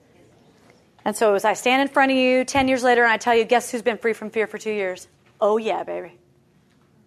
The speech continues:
For his name's sake. It wasn't me. He did it. Why? Because I said his word over and over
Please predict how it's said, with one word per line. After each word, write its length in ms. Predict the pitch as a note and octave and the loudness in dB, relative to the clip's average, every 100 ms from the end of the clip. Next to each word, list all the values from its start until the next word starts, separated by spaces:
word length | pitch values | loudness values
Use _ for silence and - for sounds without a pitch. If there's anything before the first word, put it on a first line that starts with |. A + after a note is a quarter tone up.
| _ _ _ _ _ _ | _ _ _ _ _ _
For 100 | - | -8
his 200 | F3+ F#3+ | -6 -6
name's 220 | F#3+ D#3 - | -10 -14 -14
sake. 240 | D#3 D#3 _ _ | -16 -16 _ _
It 60 | E3 | -8
wasn't 200 | F#3 A#3+ | -8 -8
me. 200 | C#4 A#3+ _ _ _ _ _ _ _ _ - | -14 -18 _ _ _ _ _ _ _ _ -10
He 140 | C4 | -8
did 140 | F#3+ | -8
it. 120 | - - | -10 -6
Why? 360 | B3 G4 B3+ F3 - - - | 2 4 4 0 -14 -20 -8
Because 220 | G#3 G#3 | -6 -4
I 80 | F3+ | -4
said 220 | - G3 | -6 -10
his 160 | G3 G3 | -10 -10
word 320 | G3+ F3 D#3+ _ _ - | -10 -10 -12 _ _ 0
over 340 | C4+ G3+ D#3 _ _ _ _ _ | 2 2 -6 _ _ _ _ _
and 120 | F3+ | -2
over 360 | B3 D#4 - | 2 2 0